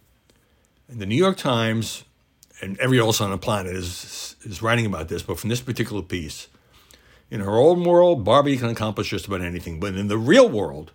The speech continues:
Barbie dealt a real setback. This is about the Oscar nominations. So Greta Gerwig, who directed, you know, it was the biggest blockbuster movie of the year,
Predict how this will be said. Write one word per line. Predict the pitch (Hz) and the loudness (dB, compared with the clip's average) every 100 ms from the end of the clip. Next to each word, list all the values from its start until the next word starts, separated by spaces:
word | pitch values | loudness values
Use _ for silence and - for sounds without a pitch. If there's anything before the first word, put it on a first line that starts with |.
| _ _ _ | _ _ _
Barbie | 151 180 196 196 | 4 6 8 6
dealt | 151 160 156 | 6 6 4
a | 143 | 2
real | 143 139 208 254 | 4 8 10 8
setback. | 220 - 233 233 - 110 78 | 6 4 4 4 2 0 -2
This | - 110 | -4 -2
is | 123 | 0
about | 123 117 113 | 2 0 0
the | 135 | -2
Oscar | 123 131 123 139 | 2 2 4 2
nominations. | 110 107 101 90 80 - - - - _ _ _ _ _ _ _ _ _ | 4 2 0 -2 -4 -6 -10 -16 -18 _ _ _ _ _ _ _ _ _
So | - - 120 117 120 - _ | -2 2 4 2 -2 -10 _
Greta | - 117 123 135 156 - _ 110 | -4 2 4 4 2 -6 _ -4
Gerwig, | 107 113 101 101 165 175 _ _ _ _ _ | 2 2 2 -2 -4 -10 _ _ _ _ _
who | - | -10
directed, | 95 104 110 110 117 104 101 - _ _ _ _ _ _ _ | -8 -2 -2 0 0 -2 -2 -12 _ _ _ _ _ _ _
you | - | -10
know, | 247 95 | -8 -8
it | 135 | -10
was | 104 | -8
the | |
biggest | 90 80 120 110 - | -4 0 0 0 -2
blockbuster | 101 104 - 113 - | 0 0 2 0 0
movie | 104 104 95 | -2 0 -2
of | 90 | -4
the | 90 | -2
year, | 95 104 147 190 | 0 0 0 -4